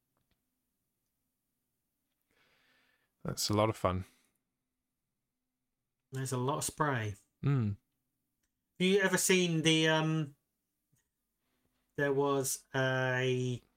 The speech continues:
Speaker 2: a video at Spa a few years ago when Kimi Räikkönen was in the McLaren, and he comes up Eau Rouge. There's potentially smoke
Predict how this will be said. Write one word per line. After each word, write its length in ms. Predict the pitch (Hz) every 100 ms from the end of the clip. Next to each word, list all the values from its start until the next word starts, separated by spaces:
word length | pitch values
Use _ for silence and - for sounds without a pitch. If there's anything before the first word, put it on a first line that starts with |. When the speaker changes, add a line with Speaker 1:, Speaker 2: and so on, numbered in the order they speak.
| _ _ _ _ _ _ _ _ _ _ _ _ -
Speaker 2:
a 300 | 131 131 127
video 640 | 120 143 131 123 110 104 - _ _ _ _
at 180 | 156 156
Spa 480 | - - 147 127 123
a 60 | 123
few 200 | - 135
years 340 | 131 131 127
ago 280 | 110 120 120
when 400 | 113 127 127 123
Kimi 240 | - 143
Räikkönen 420 | 131 131 127 123 120
was 160 | 120
in 200 | 127 123
the 80 | 123
McLaren, 560 | 123 - 131 120 107 101 _ _ _ _ _ _ _ _ _ _ _ _ _ _ _ 123
and 160 | 123
he 80 | 123
comes 300 | - 156 135
up 160 | 143 143
Eau 120 | 135
Rouge. 500 | 127 135 120 120 - _ _ _ _ _ _ 131
There's 720 | 123 123 120 120 117 - - _ _ _ _ _ _ _ _ _
potentially 580 | - - 175 175 - 170
smoke 580 | - - 180 202 202